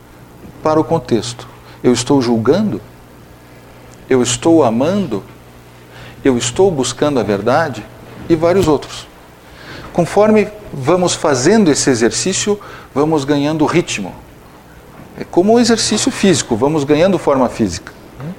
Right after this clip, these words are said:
Então, conforme nós vamos fazendo esse exercício, vai passando a ser comum no nosso dia a dia fazermos reflexões em torno desses valores promotores da vida.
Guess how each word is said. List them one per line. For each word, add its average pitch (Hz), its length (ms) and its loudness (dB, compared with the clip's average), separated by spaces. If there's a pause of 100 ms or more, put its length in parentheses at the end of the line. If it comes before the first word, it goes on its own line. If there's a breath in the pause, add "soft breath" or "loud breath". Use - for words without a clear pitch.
(440 loud breath)
Então, 190 160 0
conforme 226 460 0
nós 170 180 2
vamos 170 160 2
fazendo 160 480 0
esse 139 180 0
exercício, 117 580 -4 (500 loud breath)
vai 185 240 0 (480)
passando 190 420 0
a 185 40 0
ser 196 240 2 (100)
comum 240 460 4 (180)
no 175 100 0
nosso 170 320 2
dia 147 240 4
a 131 40 6
dia 175 380 0 (800 loud breath)
fazermos 185 600 2
reflexões 170 760 0
em 175 80 -6
torno 165 400 0
desses 160 340 0
valores 147 520 2
promotores 185 680 2
da 110 120 0
vida. 95 320 -4